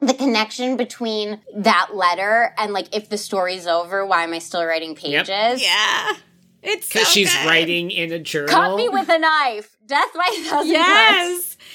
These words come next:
Speaker 3: Yes. And sh-
Speaker 1: Also, it reminds me of Champagne Problems. Your heart was glass, I shattered.
Speaker 3: Yeah.
Speaker 2: Mm-hmm.
Speaker 3: Yeah. I mean, it's all connected in that way. And, like, it's so cool, too, like, her character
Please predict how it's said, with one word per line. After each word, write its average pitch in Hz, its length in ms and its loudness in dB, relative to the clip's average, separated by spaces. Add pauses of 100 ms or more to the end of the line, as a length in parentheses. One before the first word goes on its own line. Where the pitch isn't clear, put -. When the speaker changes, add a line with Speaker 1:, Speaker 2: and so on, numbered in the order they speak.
(160)
Speaker 3:
Yes. 330 460 -2
And 285 180 -2
sh- - 100 -8
Speaker 1:
Also, 285 300 -2
it 339 280 2
reminds 285 300 -6
me 269 100 -12
of 262 80 -16
Champagne 226 520 -16
Problems. 175 560 -12
Your 185 140 -16
heart 190 160 -10
was 190 100 -18
glass, 180 320 -10
I 180 100 -16
shattered. - 480 -12
Speaker 3:
Yeah. 196 220 -4
Speaker 2:
Mm-hmm. 147 340 -8
Speaker 3:
Yeah. 254 340 2
I 208 60 -2
mean, 233 220 -4
it's - 100 -8
all 220 240 -4
connected 202 480 -8
in 175 140 -12
that 101 200 -10
way. 127 460 -10
And, 226 160 -6
like, 202 320 -6
it's 262 180 -2
so 277 220 -4
cool, 269 300 -8
too, 208 420 -8
like, 196 160 -10
her 220 140 -10
character 190 880 -8